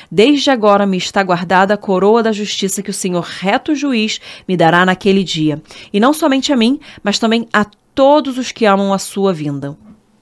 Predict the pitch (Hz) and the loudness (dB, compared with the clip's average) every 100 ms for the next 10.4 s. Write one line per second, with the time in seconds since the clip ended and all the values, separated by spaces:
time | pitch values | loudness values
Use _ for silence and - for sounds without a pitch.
0 | _ _ - - - 202 196 - 226 254 | _ _ -18 -16 -6 -4 -4 0 0 0
1 | 240 - 165 190 - - 202 175 185 196 | -2 -6 -2 -4 -2 -4 -4 -4 -4 -6
2 | - - - - 190 - 262 277 277 - | -10 -20 -10 -2 -2 0 -2 0 -4 -6
3 | 208 214 202 226 254 240 233 214 220 208 | 0 0 2 0 0 -2 -6 -4 -4 -6
4 | 220 - - 175 160 156 - - - - | -8 -8 -4 -4 -4 -8 -14 -18 -14 -8
5 | 180 - 165 175 196 233 269 - - 196 | -2 0 0 2 2 2 -2 -4 -2 -2
6 | 180 170 160 160 175 208 254 233 330 339 | 0 0 0 0 2 2 0 0 -4 -4
7 | _ - - - 202 202 190 185 180 - | _ -20 -10 -6 -2 0 0 -2 -4 -4
8 | 185 190 220 226 233 214 220 226 190 175 | -2 -2 -2 -2 0 0 0 0 0 0
9 | - 202 - - 180 185 185 185 - 185 | -2 -4 -6 -4 -6 -4 -6 -6 -6 -4
10 | 160 151 - | -2 -6 -10